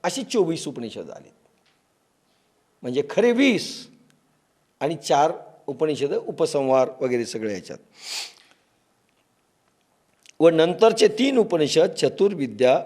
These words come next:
उपसंहार करतात. एक उपनिषद उपक्रमात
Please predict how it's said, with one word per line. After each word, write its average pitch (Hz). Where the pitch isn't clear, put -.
उपसंहार 147
करतात. -
एक 185
उपनिषद 170
उपक्रमात 170